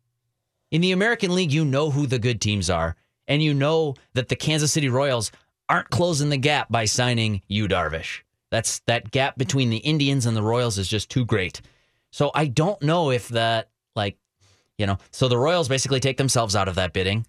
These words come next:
They're not driving up the cost. Then you can look at the luxury tax and say, "Well, maybe the Yankees and the Dodgers don't wanna make that move 'cause they'll be penalized for it."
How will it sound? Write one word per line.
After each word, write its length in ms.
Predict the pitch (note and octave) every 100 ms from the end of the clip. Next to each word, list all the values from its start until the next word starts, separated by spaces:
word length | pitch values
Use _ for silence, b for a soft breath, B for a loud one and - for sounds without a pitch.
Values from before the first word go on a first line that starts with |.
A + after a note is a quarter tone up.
| -
They're 180 | G2
not 160 | B2+ A#2+
driving 280 | G2+ F#2 F#2
up 100 | F2
the 80 | -
cost. 360 | F#2 F#2 A2 B B
Then 440 | G#2 D3+ C#3 C3+ B2+ -
you 120 | G#2+
can 160 | A2+
look 180 | A2+ A2+
at 180 | A#2 G#2
the 360 | G#2 G#2 G#2 G2+
luxury 400 | A2 C3+ C3+ G#2+
tax 360 | A2 G#2+ A#2
and 100 | A2+
say, 180 | G2+ G#2+
"Well, 280 | G2+ B2 C#3
maybe 220 | A2+ A#2+
the 100 | A2
Yankees 420 | G#2 A#2+ A#2+ A#2+ A2
and 100 | G2+
the 40 |
Dodgers 560 | E2+ A2 C3+ B2 B2+ A2+
don't 160 | B2
wanna 160 | B2 A#2
make 220 | A#2 A#2
that 180 | B2 A2+
move 300 | A2 A2 G#2
'cause 140 | G#2+
they'll 100 | F2
be 160 | E2+ F#2
penalized 600 | - B2+ B2 A#2 A2+ G#2+
for 260 | - A2+ A2
it." 260 | G#2+ G#2+